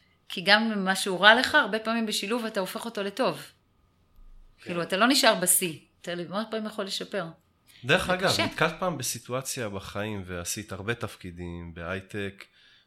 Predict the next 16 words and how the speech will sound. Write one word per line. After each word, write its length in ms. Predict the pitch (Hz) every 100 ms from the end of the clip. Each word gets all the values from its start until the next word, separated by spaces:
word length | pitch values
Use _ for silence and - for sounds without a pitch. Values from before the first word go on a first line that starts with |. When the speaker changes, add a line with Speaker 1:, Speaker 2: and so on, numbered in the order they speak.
| _ 87
Speaker 2:
והיום 440 | 87 90 90 90
את, 240 | 87 -
אה, 360 | 90 87 87 85
מובילה 600 | 87 85 90 90 92 90
מנכ"לית, 760 | 87 87 - 90 90 90 _ 87
אה, 260 | 85 85
של 200 | - 90
חברה 400 | - 92 85 98
שהסיפור 580 | 95 95 87 - - 120
שלך, 320 | - 117 -
אני 100 | 95
חושב 200 | - 120
שהוא 400 | - 104 92 90
די 160 | 90 110
יוצא 360 | 104 - -
דופן, 540 | 98 110 135 - 101